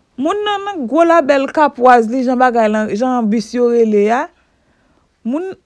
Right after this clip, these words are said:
moun yo ap kondwi, bis school bus yo, bis ki fè Port-au-Prince, Saint-Marc. Moun nan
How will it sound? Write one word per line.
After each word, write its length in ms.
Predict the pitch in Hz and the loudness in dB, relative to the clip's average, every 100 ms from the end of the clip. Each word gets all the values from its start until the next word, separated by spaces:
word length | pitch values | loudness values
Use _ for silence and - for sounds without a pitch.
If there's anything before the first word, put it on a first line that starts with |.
| _ | _
moun 160 | 262 339 | -8 -6
yo 140 | 359 349 | -2 -2
ap 140 | 320 | -2
kondwi, 500 | - 359 233 220 196 165 - - _ _ | -6 -4 -4 -4 -4 -6 -18 -18 _ _
bis 500 | - 196 277 262 - - _ _ | -8 -2 -2 -4 -16 -20 _ _
school 380 | - - 370 240 | -20 -2 0 2
bus 240 | 214 165 - | 0 0 -6
yo, 220 | 190 143 | -6 -6
bis 240 | - 226 240 | -8 -8 -8
ki 120 | - 302 | -4 -4
fè 420 | - 254 214 190 - _ _ _ _ | -2 -2 0 -2 -8 _ _ _ _
Port-au-Prince, 760 | 240 226 240 233 202 233 240 226 | 0 2 2 0 -6 -4 -4 -6
Saint-Marc. 640 | - 262 220 220 214 220 - _ _ _ _ _ | -4 -2 2 2 2 -2 -16 _ _ _ _ _
Moun 200 | 359 508 | -4 -4
nan 160 | 508 494 | -4 -10